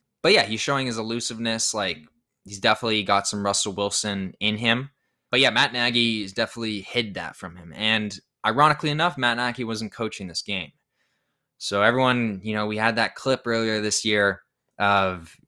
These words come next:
you know, Dan Orlovsky and Rex Ryan calling for Matt Nagy's head, not even his job, like, his head pretty much.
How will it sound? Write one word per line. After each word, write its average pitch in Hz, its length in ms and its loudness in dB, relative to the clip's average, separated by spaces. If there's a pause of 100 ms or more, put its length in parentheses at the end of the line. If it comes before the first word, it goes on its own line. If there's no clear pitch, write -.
(100)
you 90 80 -16
know, 82 300 -10 (120)
Dan 104 180 2
Orlovsky 98 760 2
and 87 360 -6 (720)
Rex 123 280 2
Ryan 113 260 4
calling 113 320 0
for 101 480 -4 (460)
Matt 107 280 2
Nagy's 107 360 -2
head, 107 540 0
not 110 180 0
even 107 160 -4
his 90 180 -8
job, 101 380 0
like, 90 160 -8
his 90 180 -14
head 104 300 -6
pretty 90 180 -12
much. 85 400 -14